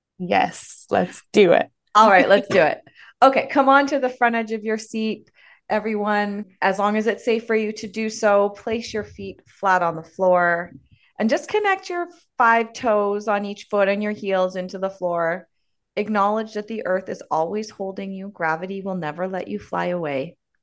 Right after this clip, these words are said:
Speaker 2: and you're always safe. And if you feel safe and comfortable, close your eyes. And I want you to shrug your shoulders up and down and say to yourself, "Release, release, release, release."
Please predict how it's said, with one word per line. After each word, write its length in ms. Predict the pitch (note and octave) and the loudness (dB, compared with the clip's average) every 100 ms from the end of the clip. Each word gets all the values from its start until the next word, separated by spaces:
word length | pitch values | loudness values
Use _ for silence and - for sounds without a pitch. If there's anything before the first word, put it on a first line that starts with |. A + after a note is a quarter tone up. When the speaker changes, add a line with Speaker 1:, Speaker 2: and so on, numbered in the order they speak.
| _ _ _ _ _ E3+ | _ _ _ _ _ -10
Speaker 2:
and 100 | E3 | -6
you're 160 | E3 E3 | -4 -2
always 440 | D#3+ D#3+ D#3+ - | -2 -2 -4 -4
safe. 260 | C3 - - - _ _ _ _ _ _ _ _ _ _ _ | -8 -8 -14 -20 _ _ _ _ _ _ _ _ _ _ _
And 100 | E3 | -10
if 160 | D#3+ G3 | -8 -8
you 80 | G#3 | -4
feel 220 | B3 A#3+ | 0 0
safe 320 | A#3+ G#3+ A3 | 2 0 0
and 100 | G#3+ | -4
comfortable, 440 | F3+ F3+ F3+ E3+ | -4 -4 -4 -6
close 340 | E3 - D#3+ D#3+ | -4 -6 -6 -6
your 140 | E3 | -6
eyes. 320 | C#3 C3+ - - _ _ _ _ _ _ _ _ | -6 -8 -12 -16 _ _ _ _ _ _ _ _
And 80 | A3 | 2
I 20 | |
want 200 | A#3+ C4 C#4+ | 4 4 4
you 60 | |
to 100 | C#4 | 2
shrug 300 | C#4 G#3 G#3 | 2 0 2
your 100 | G#3 | -2
shoulders 440 | G#3 F3+ F3 F#3 F#3+ | -2 -2 0 -2 -4
up 140 | E3+ | -4
and 100 | F3+ | -6
down 320 | E3+ E3 D#3+ E3+ | -4 -2 -2 -4
and 160 | E3 | -4
say 220 | - D#3+ | -2 -2
to 80 | D#3+ | -2
yourself, 520 | D#3+ D#3+ - D3 D3+ - | -4 -4 0 0 -2 0
"Release, 500 | F#3+ F#3 F#3 F#3 - | 2 2 0 -4 -6
release, 400 | F3 D#3 D#3 - | -6 -6 -8 -8
release, 460 | D#3+ D3 D3 - - | -6 -6 -10 -12 -10
release." 560 | C#3+ - D3+ - - | -8 -8 -12 -16 -20